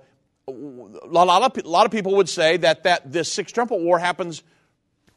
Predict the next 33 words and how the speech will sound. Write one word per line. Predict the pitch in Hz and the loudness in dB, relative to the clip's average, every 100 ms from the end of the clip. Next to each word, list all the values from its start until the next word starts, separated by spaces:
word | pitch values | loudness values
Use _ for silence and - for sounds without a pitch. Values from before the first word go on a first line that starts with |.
| _ _ - | _ _ -4
at, | 190 185 | -4 -2
right | 160 180 | 0 0
there | 202 196 | 2 2
before | 175 180 190 196 | 2 0 2 2
the | 165 | 0
seventh | - - 196 170 - | -4 -2 -2 -4 -8
trumpet. | 226 240 110 - _ _ _ _ _ _ _ _ _ _ _ _ _ _ _ | -6 -6 -8 -12 _ _ _ _ _ _ _ _ _ _ _ _ _ _ _
So | - 233 190 | -4 2 4
how | 170 247 | 6 4
do | 220 185 | 6 4
we | 160 254 320 | 2 -2 -2
know | 214 123 104 117 _ _ _ _ _ _ 147 | -2 0 -2 -4 _ _ _ _ _ _ 2
that | 175 170 | 2 4
this | 180 156 | -2 -2
war, | 139 196 262 156 | -4 4 6 6
this | 151 151 | 4 -4
sixth | - 214 - | -6 -8 -6
trumpet | 240 196 | -6 -4
war, | 151 165 175 175 _ _ _ _ _ _ _ _ _ _ | -4 2 2 2 _ _ _ _ _ _ _ _ _ _
happens | - 214 185 202 175 135 | -6 -2 0 -2 -6 -6
before | 127 170 - 233 277 214 113 - _ - | 0 0 0 2 6 8 6 0 _ -10
this | 151 | -8
great | - 170 123 | -4 -4 -2
tribulation, | 160 135 135 135 131 | -6 -4 -2 -4 -6
before | 123 - 254 220 | -8 -2 2 2
that | 151 | 2
final | - 156 143 | 0 -4 -4
three | 123 147 | -6 -6
and | 127 | -4
one | 127 | -6
half | 110 | -6
years | 120 113 | -8 -8
begins? | 113 107 104 98 | -10 -12 -14 -16